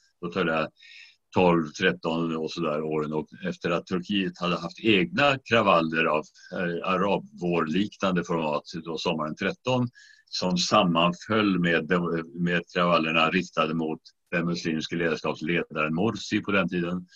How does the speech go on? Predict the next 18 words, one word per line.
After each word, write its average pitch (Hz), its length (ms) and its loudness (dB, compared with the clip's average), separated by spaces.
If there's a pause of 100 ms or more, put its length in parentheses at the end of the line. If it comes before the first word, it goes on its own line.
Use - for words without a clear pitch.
(540)
så 104 140 -2
har 104 100 4
det 110 100 2
funnits 117 360 2
en 131 100 0
väldigt, 101 360 2 (420)
en 95 160 -4
väldigt, 95 380 0
eh, 92 160 2 (600)
tydlig, 110 640 2 (300)
eh, 90 140 0 (120)
dimensionering 98 880 0
åt 90 240 -2
det 87 80 -8
där 90 120 2
hållet, 90 500 -2 (120)
uppdelningen 85 560 -2
mellan 80 340 -2